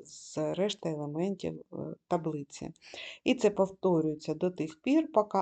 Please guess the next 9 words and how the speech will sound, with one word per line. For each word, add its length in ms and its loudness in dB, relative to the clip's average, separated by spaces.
у 80 2
нас 500 0
не 140 0
залишиться 840 0
он-, 280 2
останній 800 0
пункт 440 -2
списку. 640 -6
Так? 320 0